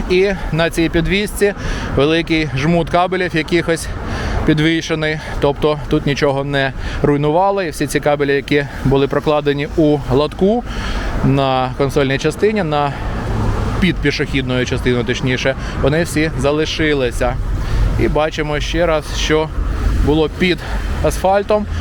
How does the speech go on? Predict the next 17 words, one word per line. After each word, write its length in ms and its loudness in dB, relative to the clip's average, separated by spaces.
Тут 140 2
було 180 2
багато 300 0
нашарування 480 0
асфальту, 360 0
ви 60 2
можете 240 0
подивитися, 680 0
або, 340 2
як 120 0
я 100 4
вже 300 0
казав, 360 0
у 80 4
моєму 340 0
інстаграмі 600 0
з 360 0